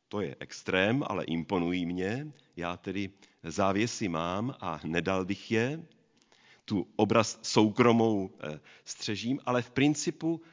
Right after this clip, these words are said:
je to tak. Já nemám co skrývat. A,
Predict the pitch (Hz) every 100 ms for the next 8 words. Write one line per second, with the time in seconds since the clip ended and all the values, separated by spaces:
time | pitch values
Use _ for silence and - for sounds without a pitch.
0 | _ _ - 120 131 151 147 104 - -
1 | _ _ _ 87 92 98 135 156 151 160
2 | - 143 143 135 90 - - _ _ _
3 | - 98 95